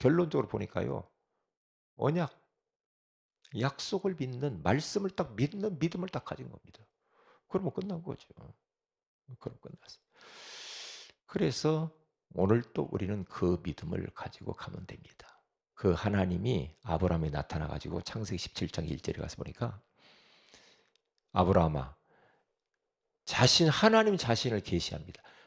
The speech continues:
"내가 누군 줄 알아? 나는 전능하신 하나님이야." 그렇게 자신을 계시해 주셔요. 알게 해준다.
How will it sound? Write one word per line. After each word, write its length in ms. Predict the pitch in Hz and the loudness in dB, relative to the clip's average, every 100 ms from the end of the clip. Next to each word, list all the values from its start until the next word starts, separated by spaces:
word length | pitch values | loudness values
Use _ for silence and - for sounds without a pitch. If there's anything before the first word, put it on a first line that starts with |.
| _ | _
"내가 320 | 85 95 95 | 2 4 6
누군 260 | 87 95 98 | 2 -2 -2
줄 160 | 101 92 | -2 -4
알아? 240 | 104 180 - _ _ _ _ _ _ _ _ _ _ - | -4 -6 -10 _ _ _ _ _ _ _ _ _ _ -12
나는 540 | 76 71 85 135 76 - _ _ _ _ _ _ - | -4 2 2 2 -2 -12 _ _ _ _ _ _ -6
전능하신 1080 | - - 85 92 92 101 101 101 101 - 98 | -6 -2 -2 0 2 0 0 -4 -6 -8 -10
하나님이야." 800 | - - 85 - - 101 - _ _ _ _ _ _ _ | -12 -12 -16 -18 -18 -18 -20 _ _ _ _ _ _ _
그렇게 240 | - 85 - - - | -6 -6 -6 -8 -6
자신을 520 | - 78 - 87 73 | 0 0 2 0 -2
계시해 580 | - 87 87 - 82 78 | -4 -4 -4 -4 -4 -6
주셔요. 320 | - - - - _ _ _ _ _ _ _ _ _ _ _ - | -10 -16 -20 -20 _ _ _ _ _ _ _ _ _ _ _ -2
알게 260 | 82 78 | 0 0
해준다. 260 | 71 - | -4 -6